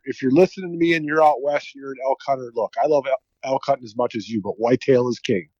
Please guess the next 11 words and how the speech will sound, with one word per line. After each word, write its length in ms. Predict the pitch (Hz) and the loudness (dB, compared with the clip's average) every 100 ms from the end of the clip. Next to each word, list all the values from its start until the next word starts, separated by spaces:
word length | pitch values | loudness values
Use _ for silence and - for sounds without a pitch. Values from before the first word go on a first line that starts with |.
| _ _ - - - - - | _ _ -20 -20 -20 -18 -2
Um, 440 | 117 107 101 95 92 _ _ _ _ _ _ - | 2 4 4 0 -14 _ _ _ _ _ _ -8
so 260 | - 143 | 4 4
it's, 180 | 135 - _ _ _ _ _ _ _ _ | 4 -2 _ _ _ _ _ _ _ _
we 260 | - 135 170 | -8 -2 -2
need, 260 | 180 185 143 _ | -2 -6 -8 _
we 160 | 139 143 | 0 4
needed 300 | 165 156 139 147 | 6 4 2 0
to 120 | 135 | 0
improve 400 | 113 151 160 160 | 2 4 4 6
the 180 | 156 127 | 4 4
app 220 | 120 | 4